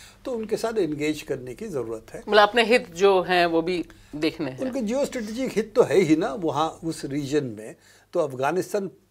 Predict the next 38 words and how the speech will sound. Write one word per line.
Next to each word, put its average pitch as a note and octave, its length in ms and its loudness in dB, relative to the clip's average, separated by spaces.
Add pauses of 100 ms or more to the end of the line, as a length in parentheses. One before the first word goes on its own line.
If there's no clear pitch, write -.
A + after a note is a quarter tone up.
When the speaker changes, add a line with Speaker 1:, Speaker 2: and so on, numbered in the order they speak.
(160)
Speaker 1:
बिल्कुल D#3 440 0
अगर E3 260 2
दूसरे E3 500 4
तौर F3 380 0
ओर D#3+ 180 2
चला C3+ 340 0
गया A#2 220 -10
तो A#3 140 -10
उनके G#3+ 240 -6
लिए G#3+ 260 4
अच्छा - 360 -6
नहीं C#3 220 -6
होगा, D#3+ 240 -8
उनका A#3 340 -10
इतना A#3+ 220 -4
तो A#3 240 -2 (280)
उनकी A3 240 0
भी A3+ 120 0
समझदारी C3 560 -2
है। B2+ 300 -2 (760)
सवाल B3 420 4
ये A3+ 220 4
है F3 240 0
कि A#3+ 200 -8
अफगानिस्तान E3 880 -6
पे F3+ 180 -12
इनके F3+ 260 -8
दबाव D3 420 6
क्या A2+ 220 -12
है C#3+ 120 -6
कि B3+ 200 -10
उन, F3 360 -10
वो G#3 240 0
उस F3 360 -10
वक्त G3 280 -8
उनकी E3 320 -10
ट्रेजरी C#3+ 540 -6
पे B3+ 200 -6